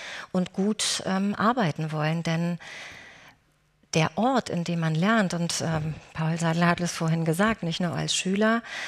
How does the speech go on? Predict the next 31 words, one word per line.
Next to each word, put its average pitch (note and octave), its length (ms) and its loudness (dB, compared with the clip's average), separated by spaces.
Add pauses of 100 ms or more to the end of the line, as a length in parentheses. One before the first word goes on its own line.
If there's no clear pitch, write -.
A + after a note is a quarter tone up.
(180)
ähm, G3 260 0
möchte F#3+ 340 0
man F#3+ 200 0
eine F#3 240 2
Umgebung F#3 500 0
haben, F3+ 220 2
in F3+ 80 0
der F3+ 140 2
man F3+ 180 0
sich F3+ 340 -2
wohlfühlt, F#3 460 0
sondern F3 360 0
eben E3+ 220 0
auch D3 160 -2
als - 240 -4
Lehrkraft. F3 640 -2 (380)
Und E3 260 -2
als D#3 160 -2
ehemalige E3 520 0
Schulleiterin F3 600 0
kann F3 220 -2
ich E3+ 120 -2
das - 380 -2
insofern F3 640 -2
nur F3+ 120 0
unterstützen, F3 800 -4 (420)
dass - 260 -2
man F3+ 280 0 (100)
damit E3+ 440 0 (340)
die, E3 400 0 (100)
ähm, D#3 460 -4